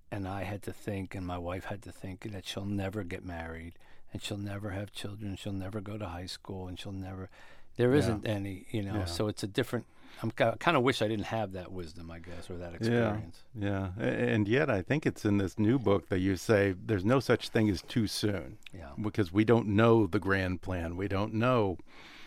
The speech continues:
Speaker 2: what's too soon or
Speaker 1: Right.
Speaker 2: what's too ear-, whether
Speaker 1: That's,
Speaker 2: it's too late,
Speaker 1: you're
Speaker 2: what,
Speaker 1: so
Speaker 2: what the right
Speaker 1: smart
Speaker 2: time to go
Speaker 1: to
Speaker 2: is.
Speaker 1: pick up on that. No one has picked up on that yet. You're the first person.
Speaker 2: Really?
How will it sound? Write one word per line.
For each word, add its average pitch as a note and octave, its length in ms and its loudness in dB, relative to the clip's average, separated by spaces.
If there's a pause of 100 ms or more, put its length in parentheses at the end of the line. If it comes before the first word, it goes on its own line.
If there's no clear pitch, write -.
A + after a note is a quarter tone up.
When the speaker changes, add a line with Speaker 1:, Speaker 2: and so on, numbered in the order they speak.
(220)
Speaker 2:
what's F#2+ 320 -2
too F2+ 240 0
soon F2 500 -2
or E2+ 40 -2
Speaker 1:
Right. E2 100 -4
Speaker 2:
what's F2+ 220 -4
too F#2 200 -2
ear-, G2+ 200 0
whether F#2+ 220 -4
Speaker 1:
That's, - 360 2
Speaker 2:
it's - 80 -8
too G2 140 6
late, F#2+ 200 4
Speaker 1:
you're B2 140 4
Speaker 2:
what, A2 140 4
Speaker 1:
so C#3 140 6
Speaker 2:
what A#2 100 10
the A#2 100 4
right B2+ 240 8
Speaker 1:
smart G#2+ 160 6
Speaker 2:
time A2 300 4
to G#2 80 4
go G#2 260 4
Speaker 1:
to G2 120 4
Speaker 2:
is. E2+ 100 0
Speaker 1:
pick B2 180 2
up B2+ 220 4
on G2 160 2
that. G2 100 -4
No A2+ 180 4
one C3+ 180 4
has A2+ 120 0
picked B2 300 -6
up A#2 180 -4
on F#2+ 160 -2
that F2+ 240 -12
yet. F2 200 -8
You're G2+ 120 -8
the G2+ 100 -8
first A2 300 -6
person. A2 340 -2
Speaker 2:
Really? G2 300 2